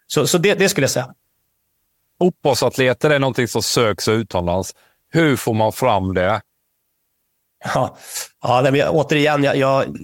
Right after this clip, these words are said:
Speaker 1: det kanske blir, liksom, så lite rabbla samma svar, men jag tror att just att har man en miljö som i allt väsentligt främjar individualism och, och den typen utav, liksom, beteenden och, och att det är de som då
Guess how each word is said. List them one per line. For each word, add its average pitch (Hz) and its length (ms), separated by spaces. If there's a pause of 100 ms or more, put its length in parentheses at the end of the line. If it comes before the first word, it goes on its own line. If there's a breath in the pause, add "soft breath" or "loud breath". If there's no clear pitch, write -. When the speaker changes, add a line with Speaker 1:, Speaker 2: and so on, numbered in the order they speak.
(240)
Speaker 1:
det 131 80
kanske - 260
blir, 156 340
liksom, 131 400
så 127 220
lite 127 240
rabbla 127 320
samma 123 280
svar, 151 340
men 123 100
jag 131 120
tror 160 360
att 131 200
just 123 300
att 123 80
har 143 160
man 165 160
en 156 140
miljö 151 640
som 131 240
i 127 40
allt 123 220
väsentligt 123 640
främjar 123 640 (240 soft breath)
individualism 131 880
och, 123 220
och 131 80
den 135 240
typen 151 380
utav, 123 180
liksom, 120 240
beteenden 127 720
och, 135 360
och 123 80
att 127 100
det 127 60
är 120 40
de 123 220
som 120 160
då 117 200